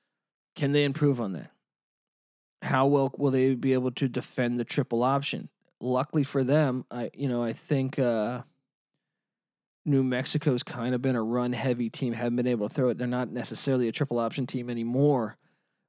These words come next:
but they're a run heavy team. So perhaps they've got a, a, a leg up on preparing for this, for a ground attack. Um,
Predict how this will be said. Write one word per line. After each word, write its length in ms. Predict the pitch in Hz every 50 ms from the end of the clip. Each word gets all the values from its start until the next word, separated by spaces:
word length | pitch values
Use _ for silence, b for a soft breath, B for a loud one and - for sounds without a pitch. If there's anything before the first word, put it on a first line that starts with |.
| _ _ _
but 140 | - 135 131
they're 220 | - 131 131 127
a 40 | 123
run 220 | 127 135 135 131 127
heavy 240 | 131 135 123 123
team. 160 | 117 - 135 123
So 140 | - 131
perhaps 420 | 120 - 110 104 131 127 117 120 -
they've 180 | - 117 113
got 180 | 127 120 113 110
a, 340 | 92 - - 78 101 123 - -
a, 200 | 113 110 107 - -
a 100 | 90 113
leg 260 | 120 135 139 135 131
up 220 | 139 139 135 -
on 180 | 131 117 113 104
preparing 500 | - 117 - - - 143 127 127 123 120
for 140 | - - 127
this, 320 | 110 110 110 - - - - _ _ _ _
for 280 | _ 127 120 117 107 -
a 120 | - 107 117
ground 360 | - 127 123 123 123 120 104
attack. 560 | 101 - - - 156 156 139 131 131 - - _ _ _ _ _ _ _ _ _ _ _ _ _ _ _ -
Um, 640 | 175 165 160 160 160 160 156 151 156 147 131 131